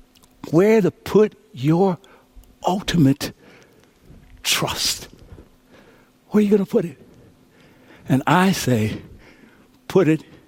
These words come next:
in Jesus, the ultimate overcomer. Trust him and have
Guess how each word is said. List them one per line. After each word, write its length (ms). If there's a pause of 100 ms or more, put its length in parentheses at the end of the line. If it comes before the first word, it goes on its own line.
(2500)
in 160
Jesus, 640 (1040)
the 180
ultimate 600 (500)
overcomer. 640 (1200)
Trust 400
him 220 (2250)
and 160
have 580